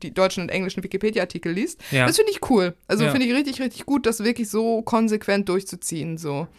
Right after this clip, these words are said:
Speaker 2: Ist sicherlich auch mühsam, aber im Endeffekt einfacher
Speaker 1: Ja.
Speaker 2: sicherlich, ja.
Speaker 1: Klar, und wenn man natürlich seine Karriere, den Grundstein dafür gelegt hat, zu einer Zeit lange vor Internet und sowas, kriegt
Speaker 2: Ja.
Speaker 1: man das auch hin. Und heutzutage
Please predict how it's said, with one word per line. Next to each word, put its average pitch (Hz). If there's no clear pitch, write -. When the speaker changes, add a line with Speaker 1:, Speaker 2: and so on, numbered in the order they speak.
Speaker 2:
Ist -
sicherlich 127
auch 117
mühsam, 156
aber 135
im 131
Endeffekt 135
einfacher 131
Speaker 1:
Ja. 117
Speaker 2:
sicherlich, 113
ja. 117
Speaker 1:
Klar, 170
und 160
wenn 160
man 170
natürlich 165
seine 165
Karriere, 170
den 160
Grundstein 180
dafür 165
gelegt 170
hat, 180
zu -
einer 160
Zeit 165
lange 170
vor -
Internet 170
und 147
sowas, 151
kriegt 170
Speaker 2:
Ja. 127
Speaker 1:
man 123
das 175
auch 143
hin. 165
Und 151
heutzutage 151